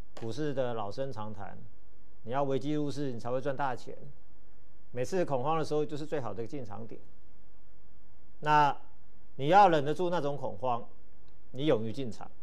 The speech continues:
后面都会大赚，这都是股市的老生常谈啊。但终究能做到的有几个人，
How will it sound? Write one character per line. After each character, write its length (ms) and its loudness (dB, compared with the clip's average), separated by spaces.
后 120 0
面 180 0
都 120 -4
会 80 -2
大 160 -2
赚， 180 -2
这 120 -4
都 120 -2
是 80 -2
股 160 -2
市 180 -2
的 140 0
老 160 0
生 180 0
常 220 -2
谈 140 -2
啊。 180 -2
但 340 4
终 260 8
究 260 6
能 180 2
做 160 2
到 120 4
的 120 0
有 140 0
几 160 -2
个 120 -2
人， 140 -4